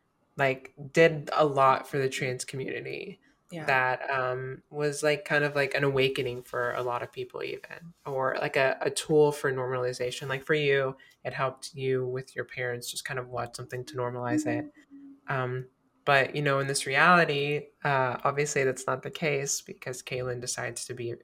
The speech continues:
Speaker 1: continues to be a bigot. She's been a con-, a continuous devout Republican, even through everything, even when people don't even agree who she is. People that would literally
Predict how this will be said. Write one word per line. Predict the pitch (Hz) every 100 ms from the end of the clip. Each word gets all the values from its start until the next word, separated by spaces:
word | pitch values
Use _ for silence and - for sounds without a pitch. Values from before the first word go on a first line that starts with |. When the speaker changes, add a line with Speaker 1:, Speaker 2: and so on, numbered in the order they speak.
| _
Speaker 1:
continues | - 139 139 127 123 123
to | - 127
be | 127 123
a | 123
bigot. | 127 120 123 120 113 - - _ _
She's | - 131
been | - 127 123 123 -
a | 139
con-, | - 139 127 123 - - -
a | 127
continuous | 123 147 - 143 139 135 -
devout | 135 123 123 120
Republican, | 135 135 123 123 123 120
even | 131 127 127
through | 135 131
everything, | 131 131 - 131 131 131 - - _
even | 143 139 147
when | 139
people | - 131 135
don't | 131 127
even | 131 131
agree | 127 127 127
who | 139
she | - 131 123
is. | 120 120 - - -
People | - 160 196
that | 190
would | 156 135
literally | 135 135 160 160 170 170